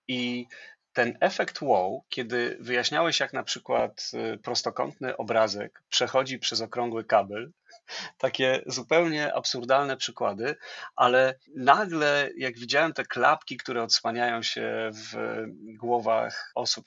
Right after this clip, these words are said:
których raczyłem tymi opowieściami, ta reakcja była dla mnie tak inspirująca, że faktycznie zawsze marzyłem o tym, żeby przenieść to do telewizji, bo ta przez wiele, wiele lat była najlepszym medium do opowiadania o nauce.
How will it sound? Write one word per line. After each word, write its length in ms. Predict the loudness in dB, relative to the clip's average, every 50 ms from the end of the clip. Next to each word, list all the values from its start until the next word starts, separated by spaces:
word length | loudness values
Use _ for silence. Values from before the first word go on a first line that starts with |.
| -18 -14
których 300 | -10 -8 -6 -6 -4 -2
raczyłem 400 | -2 -2 0 0 0 -2 -2 -4
tymi 220 | -6 -8 -8 -8
opowieściami, 720 | -8 -8 -8 -6 -6 -4 -2 0 0 0 0 -2 -8 -10 -12 -14 -12 -12 -12 -12 -12 -14 -16 _ _
ta 180 | 4 4 6 6
reakcja 460 | 6 6 4 4 2 0 0 0 0
była 240 | 0 0 -2 0 0
dla 120 | -2 -4
mnie 140 | -4 -4 -2
tak 220 | -2 -2 -2 -2
inspirująca, 800 | -4 -4 -4 -2 -2 -2 0 2 2 2 2 0 0 0 0 0
że 260 | 0 -2 -4 -4 -6 -10 -8
faktycznie 540 | -6 -6 -6 -4 0 2 2 2 2 0
zawsze 300 | -2 -2 -2 -2 -2 -2
marzyłem 400 | -2 -2 -2 -2 -2 -2 -2 -4
o 100 | -6 -8
tym, 160 | -8 -8 -8 -6
żeby 200 | -6 -6 -4 -4
przenieść 380 | -2 -2 -2 -4 -6 -6 -6
to 80 | -6 -8
do 100 | -8 -6
telewizji, 640 | -6 -4 -6 -4 -6 -6 -6 -4 -4 -4 -6 -8 -12 -14 -16 -16 -16 -18 -20 -20 _
bo 220 | -8 -4 -2 -2
ta 340 | 2 6 6 8 8 8 6
przez 280 | 4 2 0 0 0 -2
wiele, 380 | -2 0 2 2 4 2 2
wiele 180 | 0 0 -2 0
lat 240 | 0 -2 -2 -4 -6 -8
była 280 | -4 0 2 2 2
najlepszym 560 | 2 2 0 0 0 0 -2 -4 -6 -6 -6
medium 340 | -6 -8 -8 -8 -8 -10 -8
do 120 | -4 -4 -4
opowiadania 500 | -4 -6 -6 -6 -6 -6 -6 -4 -6 -6
o 80 | -4
nauce. 440 | -2 -4 -2 0 0 0 0 0 -2